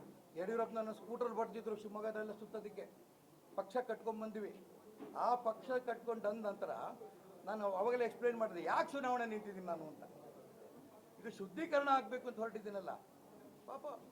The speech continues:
ಇನ್ನು ಎಳಸು. ಹಾಗಾಗಿ ಎಷ್ಟೇ ಟೀಕೆ ಮಾಡಿದ್ರು ಕೂಡ ಗೊತ್ತಿಲ್ಲ. ಯಾಕೋ ನಮ್ಗೆ ನರೇಂದ್ರ ಮೋದಿ, ನಮ್ಗೆ ಅಮಿತ್ ಶಾ, ಜೆ ಪಿ ನಡ್ಡಾ ಆಶೀರ್ವಾದದಿಂದ ಅಧ್ಯಕ್ಷ ಆಗಿ ಬಂದಿದ್ದೇನೆ.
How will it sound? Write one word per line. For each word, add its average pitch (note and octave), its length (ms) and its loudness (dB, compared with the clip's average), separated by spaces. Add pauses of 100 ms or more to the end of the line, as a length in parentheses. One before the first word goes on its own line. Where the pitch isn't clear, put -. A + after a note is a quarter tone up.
(100)
ಇನ್ನು C4 160 -4
ಎಳಸು. B3+ 380 4 (1700)
ಹಾಗಾಗಿ A3+ 600 6 (400)
ಎಷ್ಟೇ C4+ 440 6
ಟೀಕೆ C#4+ 320 -2
ಮಾಡಿದ್ರು A3+ 360 0
ಕೂಡ A#3 180 -2
ಗೊತ್ತಿಲ್ಲ. B3+ 420 0
ಯಾಕೋ C4 760 4 (100)
ನಮ್ಗೆ A3+ 240 2
ನರೇಂದ್ರ B3 460 6
ಮೋದಿ, A#3 640 0 (380)
ನಮ್ಗೆ G#3+ 240 0
ಅಮಿತ್ A3+ 300 4
ಶಾ, A3 480 6 (240)
ಜೆ C#4+ 220 8
ಪಿ C4 120 0
ನಡ್ಡಾ G#3 280 4
ಆಶೀರ್ವಾದದಿಂದ G#3+ 920 4
ಅಧ್ಯಕ್ಷ F#3+ 380 -2
ಆಗಿ F#3 140 -4
ಬಂದಿದ್ದೇನೆ. E3 720 -4